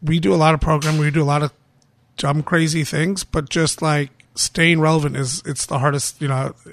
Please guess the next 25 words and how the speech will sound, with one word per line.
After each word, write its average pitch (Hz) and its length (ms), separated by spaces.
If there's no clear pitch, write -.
I - 80
don't 123 160
know 135 100
who 131 140
said 135 240
it. 131 160
You 147 100
know, 127 60
Brandon 131 320
says 123 180
he 147 120
said 135 240
it, 131 80
or, 123 240
<laughs> 165 100
you 226 60
know, 208 80
who, 208 160
who 160 100
knows, 175 240
whatever. 180 300
But 190 100
it's, 185 180
you 190 180
know, 165 220